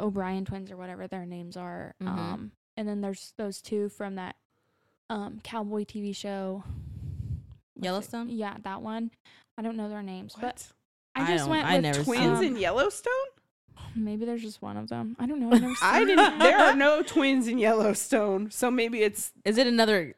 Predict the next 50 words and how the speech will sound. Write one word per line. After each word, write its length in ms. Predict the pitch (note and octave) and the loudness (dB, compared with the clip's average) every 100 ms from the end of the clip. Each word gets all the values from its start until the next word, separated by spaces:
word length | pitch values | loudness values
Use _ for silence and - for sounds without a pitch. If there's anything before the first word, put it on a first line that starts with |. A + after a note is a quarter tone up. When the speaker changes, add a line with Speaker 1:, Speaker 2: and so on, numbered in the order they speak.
| - | -8
Speaker 2:
coun-, 220 | - G3+ G3+ | 0 0 0
like, 180 | E3+ E3+ | -2 0
a, 320 | E3 D#3 C#3+ - _ _ - | 0 0 -4 -10 _ _ -8
in 80 | F3 | -4
a 40 | E3 | -4
Speaker 1:
They 0 | |
Speaker 2:
wilderness 340 | F#3 F#3+ G3+ | 0 2 2
Speaker 1:
wear 140 | C4 D4+ | 2 2
Speaker 2:
kind? 120 | G#3+ | 2
Speaker 1:
boots 320 | B3 A#3 - | 0 0 -8
and 200 | G#3+ G#3 | -8 -6
flannels. 680 | A#3+ G#3+ G3+ F#3 - - - _ A3+ | -6 -4 -6 -8 -12 -16 -20 _ -10
Okay, 460 | - C#4+ D4+ D4 - | -2 0 0 -2 -6
Speaker 2:
Mm. 40 | E3+ | -4
Speaker 1:
that's 40 | F3 | 0
all 160 | D4+ | 2
I 80 | D#4+ | 4
know. 360 | C4+ B3+ B3+ C4 - - | 4 4 2 0 -6 -6
Speaker 2:
<laughs> 1600 | A#3+ C#4 C#4 C#4+ D4 G4 - C#4 C4 C4+ C4 D4+ D4 C4 B3 A#3+ - - - - | 4 8 8 8 6 6 6 6 6 6 6 6 4 2 0 0 -2 -16 -12 -4
Speaker 1:
But 220 | D4 C#4+ C#4 | -4 -2 -2
I 120 | D4+ | 0
just 240 | F4 - | 0 0
went 200 | D#4 C#4 | 0 0
ahead 300 | C4 B3+ B3+ | 0 -4 -4
and 140 | A#3 A3+ | -6 -8
said 240 | A#3 G#3+ - - _ _ | -6 -8 -10 -20 _ _
Dylan 240 | A3 G#3+ G#3+ | -4 -2 -2
and 80 | |
Cole 180 | G3+ G#3+ | -2 -4
Sprouse. 560 | - G#3 G3 G#3 - - _ - | -2 -2 -2 -2 -6 -16 _ 4
Speaker 2:
Oh 220 | D4+ A#3+ F3+ | 6 6 6
my. 80 | |
Speaker 1:
But 240 | F3+ C#4 - | 6 4 4
I 260 | C4 C#4+ C4 - | 2 2 2 0
kind 240 | D4 D#4+ | 2 2
of 80 | D#4+ | 2
wish 180 | C#4+ - | 0 0
they 120 | A#3+ | 0
were 120 | A3 | 0
both 360 | G3+ G#3 A3 - | 0 0 0 -4
Dylan 280 | C4+ C4+ | -4 -4
Sprouse 340 | - D4 D4 - | -4 -4 -4 -4
because 300 | A#3+ A3+ G#3+ | -4 -4 -4
if 160 | G#3 | -4
you 220 | A3 A#3 A#3 | -2 0 -2
have 240 | A#3 G#3+ | -4 -6
seen 260 | - G#3+ G#3+ | -8 -6 -4
him 240 | A3 A3 | -2 -2
in 280 | G#3+ G#3+ G3+ | -2 -2 -2
the 280 | G#3+ G3+ | -4 -4